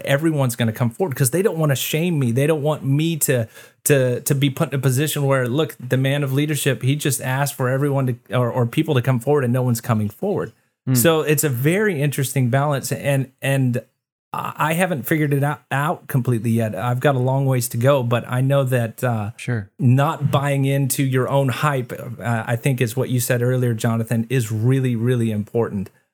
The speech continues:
Speaker 1: Uh, and just being a part
Speaker 2: Yeah.
Speaker 1: of, uh, of the family and developing those relationships along the way has been the key for open doors for us.
Speaker 2: And I, and I think as you were saying that, Sam, you know, this is really what we're talking about in this area of self-aware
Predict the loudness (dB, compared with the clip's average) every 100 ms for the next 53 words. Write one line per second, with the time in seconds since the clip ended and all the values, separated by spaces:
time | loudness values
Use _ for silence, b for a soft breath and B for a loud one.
0 | _ -4 -4 -4 -4 -2 -2 0 -2 0
1 | 0 2 0 -2 -2 -2 -2 -4 -2 -2
2 | -4 -6 -4 -8 -14 _ -2 0 0 0
3 | 0 2 0 0 0 -2 0 0 0 0
4 | 0 0 -2 -2 -2 -2 -2 -2 -4 -2
5 | 0 0 0 -2 -2 -2 0 0 0 -6
6 | -2 0 0 -2 -4 -2 -2 -2 -2 -2
7 | -4 -4 -4 -6 -10 -12 _ _ _ _
8 | -2 -2 2 2 4 2 2 0 0 0
9 | 0 0 0 2 0 -4 -2 0 2 2
10 | 0 0 0 0 0 -2 0 0 2 0
11 | 0 0 -2 -6 _ _ _ 0 0 0
12 | 0 0 0 -2 0 0 0 2 2 2
13 | -2 0 2 2 0 -4 -6 -4 0 0
14 | 0 -4 -2 0 0 0 -2